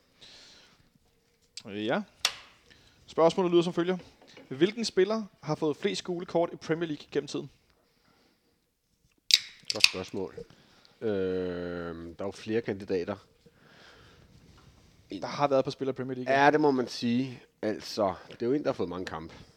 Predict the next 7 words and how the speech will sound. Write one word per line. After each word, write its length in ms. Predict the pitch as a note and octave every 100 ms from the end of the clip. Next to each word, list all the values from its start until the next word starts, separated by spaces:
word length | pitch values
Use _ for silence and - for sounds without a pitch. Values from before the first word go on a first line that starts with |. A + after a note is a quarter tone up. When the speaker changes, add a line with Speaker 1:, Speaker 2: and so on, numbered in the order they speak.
| - - -
Speaker 2:
Sjovt 320 | - - F2+ F2+
nok. 180 | F2 - _ _ _ _ _ _ _ _ _ _
Patrick 440 | - G2 - F2
Vieira 340 | F#2+ F2 E2+ B2+
fik 220 | - A#2 -
rigtig 240 | E2 G2
mange. 300 | F#2 F2 G2